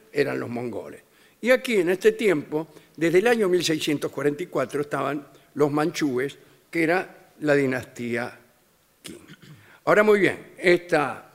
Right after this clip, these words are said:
esta rebelión hecha por, por este grupo, el Reino Celestial,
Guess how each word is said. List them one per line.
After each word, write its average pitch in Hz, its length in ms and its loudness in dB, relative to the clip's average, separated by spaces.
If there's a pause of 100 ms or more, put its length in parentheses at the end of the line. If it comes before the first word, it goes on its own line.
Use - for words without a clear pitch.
(200)
esta 127 240 -8
rebelión 143 600 4
hecha 135 300 -6
por, 98 360 -14 (720)
por 120 140 -8
este 156 200 -2
grupo, 151 680 2
el 113 120 -8
Reino 139 300 0
Celestial, 170 760 -2